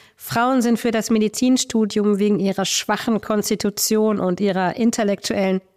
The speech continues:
Minderbegabung, schließlich haben sie eine geringere Gehirnmasse als Männer, ungeeignet. Außerdem wird ihr Zart- und Schamgefühl im Seziersaal verletzt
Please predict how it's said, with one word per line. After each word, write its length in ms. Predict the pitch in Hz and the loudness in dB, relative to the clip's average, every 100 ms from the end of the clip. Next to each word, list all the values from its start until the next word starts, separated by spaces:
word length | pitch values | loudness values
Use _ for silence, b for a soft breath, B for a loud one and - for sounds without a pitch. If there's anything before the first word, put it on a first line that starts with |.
| - | -2
Minderbegabung, 1120 | 185 214 277 185 170 180 170 160 170 202 240 254 B B - | 2 4 4 2 2 -2 0 0 0 0 0 -4 B B -14
schließlich 480 | - 262 240 208 | -2 0 0 -2
haben 220 | 214 208 202 | -2 -2 0
sie 140 | 196 | 0
eine 260 | 165 196 190 | 0 0 0
geringere 440 | 185 226 285 220 | 0 2 2 2
Gehirnmasse 600 | 202 190 294 247 185 - | 0 2 2 2 0 -2
als 220 | 175 175 | -2 -2
Männer, 380 | 185 185 196 220 b b b - | 0 0 0 -2 b b b -2
ungeeignet. 800 | 277 233 175 160 180 180 175 - | 0 2 0 -2 -4 -4 -6 -2
Außerdem 560 | 214 208 220 233 277 311 B - | -2 0 0 0 0 -2 B -4
wird 180 | 220 214 | -2 0
ihr 160 | 202 | -2
Zart- 440 | - - 208 233 240 | -2 -2 -2 -2 0
und 160 | 208 | -2
Schamgefühl 640 | - 233 247 226 - 220 214 | 0 0 2 0 0 0 2
im 100 | 208 | 2
Seziersaal 640 | 202 - 240 220 208 196 | 0 -2 0 0 0 -2
verletzt 600 | - 196 180 202 - - | -2 -2 0 -2 -6 -12